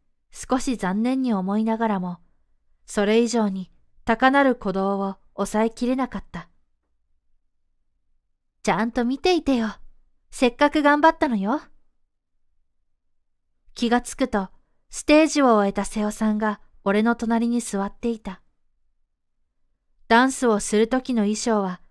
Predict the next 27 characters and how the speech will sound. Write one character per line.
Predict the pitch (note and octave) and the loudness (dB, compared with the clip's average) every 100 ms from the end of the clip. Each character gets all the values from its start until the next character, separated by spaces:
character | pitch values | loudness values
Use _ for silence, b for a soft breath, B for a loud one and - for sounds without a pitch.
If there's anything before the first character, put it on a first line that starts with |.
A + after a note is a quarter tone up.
| _ _ - | _ _ -4
露 | G3+ | -4
出 | F#3+ - A3 | -4 -6 -2
の | A#3+ | -2
激 | B3 A#3 B3+ | -2 -2 -2
し | - D4 | -2 -2
い | |
服 | B3+ - | -2 -2
な | B3 A3 | -2 0
の | G3+ | -2
で、 | F#3+ - _ _ _ _ _ | -6 -10 _ _ _ _ _
目 | G#3 G#3+ | -2 0
の | A3+ | 2
や | F#3+ F3+ | 0 -2
り | G3 | -2
場 | G#3+ | -2
に | A3 G#3+ | -2 -4
困 | F#3+ F#3+ | -8 -8
っ | G#3+ | -6
て | - | -8
し | A#3+ G3 | -8 -8
ま | F3+ | -10
う。 | F3 _ _ _ _ _ _ _ _ _ _ _ _ _ _ _ _ - | -12 _ _ _ _ _ _ _ _ _ _ _ _ _ _ _ _ -12
瀬 | - A3+ | 0 2
尾 | A#3 | 2
さ | - A#3+ | 2 2
ん | A#3+ | 4
は | A#3 | 2